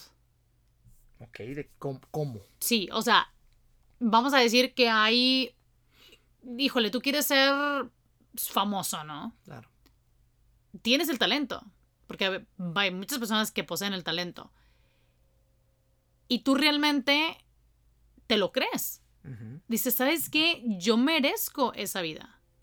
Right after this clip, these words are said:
Speaker 1: Claro.
Speaker 2: Yo merezco tener eso, así que voy a trabajar duro, voy a hacer todo lo que esté en mis manos para hacerlo y voy a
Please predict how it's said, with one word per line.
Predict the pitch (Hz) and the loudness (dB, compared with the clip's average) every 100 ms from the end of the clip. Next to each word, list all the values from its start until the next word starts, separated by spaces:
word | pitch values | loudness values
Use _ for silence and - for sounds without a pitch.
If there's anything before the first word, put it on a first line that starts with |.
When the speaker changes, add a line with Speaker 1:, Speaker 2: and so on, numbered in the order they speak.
| _ - | _ -16
Speaker 1:
Claro. | 117 107 190 | -14 -10 -6
Speaker 2:
Yo | 175 240 | 0 2
merezco | 254 285 269 285 - 285 | 2 2 2 0 -2 -4
tener | 254 226 220 | -2 0 2
eso, | 226 - 277 330 - - | 0 0 -2 -2 -6 -4
así | 214 247 | -2 -2
que | 233 254 | 0 0
voy | 220 240 339 | 2 2 2
a | 359 | 0
trabajar | 277 190 175 226 214 196 | 0 0 0 0 -2 0
duro, | 226 247 349 539 - _ _ _ _ _ _ _ _ _ _ | 0 2 0 -2 -8 _ _ _ _ _ _ _ _ _ _
voy | 220 254 | 2 4
a | |
hacer | 247 254 - _ - | 4 -2 -4 _ 2
todo | 269 320 | 2 4
lo | 311 - | 0 -2
que | 214 | -2
esté | - - 220 247 - _ _ _ _ _ _ _ | -2 -2 -2 -2 -4 _ _ _ _ _ _ _
en | 226 196 | -4 -2
mis | 180 214 | -2 -2
manos | 208 208 233 285 | 2 4 4 0
para | 254 208 | 2 2
hacerlo | 196 202 208 233 - - - | 2 -2 -2 -6 -8 -16 -10
y | 214 | -8
voy | 175 196 202 | -4 -4 2
a | 262 294 | 2 2